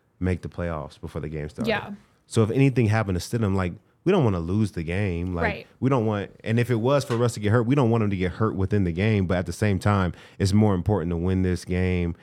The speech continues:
Speaker 1: and continue our, you know, push to the playoffs if push comes to shove and then Stidham gets hurt. So I like him being on the sideline as, like, a safety net in case, you know, something really bad happened to Stidham. Knock on wood. Great.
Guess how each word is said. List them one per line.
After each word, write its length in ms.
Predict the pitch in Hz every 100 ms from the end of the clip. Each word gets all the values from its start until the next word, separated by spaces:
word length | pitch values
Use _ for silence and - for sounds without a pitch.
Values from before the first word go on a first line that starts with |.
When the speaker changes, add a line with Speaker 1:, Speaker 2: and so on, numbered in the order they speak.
| _ -
Speaker 1:
and 180 | 87
continue 420 | - 87 95 90 87
our, 300 | 87 85 82
you 140 | 87
know, 140 | 85 80
push 280 | - 98
to 60 | -
the 120 | 87
playoffs 600 | - 98 92 85 85 - - -
if 180 | 98 98
push 200 | 107 98
comes 200 | 95 87
to 40 | 82
shove 340 | - 92 82
and 100 | 85
then 80 | 85
Stidham 260 | - 85 82
gets 180 | 76 -
hurt. 280 | 95 73 - _ _ -
So 260 | 113 98
I 120 | 92
like 220 | 110 107 -
him 100 | 98
being 180 | 95 92
on 80 |
the 80 | 90
sideline 600 | - 90 85 87 87 85 - - _
as, 140 | 92 90
like, 140 | 85
a 40 |
safety 400 | 82 92 87 92
net 240 | 87 85 82
in 140 | 82
case, 540 | - 87 82 76 - - _ _ _ -
you 140 | 92
know, 140 | 87 82
something 260 | 95 85
really 200 | 85 85
bad 180 | 82 80
happened 220 | 80 82 78
to 80 |
Stidham. 140 | 80 80
Knock 200 | 85 78
on 120 | 80
wood. 200 | 80 82
Great. 200 | - 85